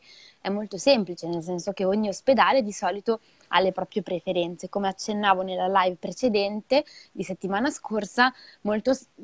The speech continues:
mm, gli ospedali in realtà variano anche nel, nel fornire pannolini, assorbenti, cioè ci sono ospedali che forniscono gli assorbenti, ospedali che non li forniscono,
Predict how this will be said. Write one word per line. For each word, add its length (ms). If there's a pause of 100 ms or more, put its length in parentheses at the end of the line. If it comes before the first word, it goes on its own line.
(140)
mm, 200
gli 80
ospedali 440
in 60
realtà 260
variano 440
anche 260
nel, 340
nel 180
fornire 500
pannolini, 640
assorbenti, 800
cioè 120
ci 80
sono 320 (400)
ospedali 460
che 120
forniscono 560
gli 100
assorbenti, 640
ospedali 400
che 80
non 120
li 120
forniscono, 880